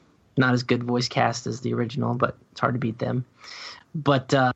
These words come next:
but yeah, I, I'm interested to see it. I'm excited to see it after I saw what, uh, they did with, uh,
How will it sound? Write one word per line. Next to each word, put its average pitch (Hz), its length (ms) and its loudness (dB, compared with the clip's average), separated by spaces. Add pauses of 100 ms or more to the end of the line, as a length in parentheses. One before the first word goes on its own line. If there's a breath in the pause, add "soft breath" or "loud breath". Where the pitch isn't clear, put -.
but - 1200 -8
yeah, 175 120 4
I, 175 160 2 (180)
I'm 196 220 -2 (280)
interested 131 420 -8
to 135 80 -2
see 143 160 0
it. 143 60 4
I'm 143 100 4
excited 135 360 0
to 135 40 -4
see 143 160 0
it 131 60 2
after 131 240 0
I 127 60 4
saw 131 300 0
what, 127 340 0
uh, 127 80 2
they 127 120 -2
did 127 160 0
with, 127 320 -2 (500 loud breath)
uh, 127 380 2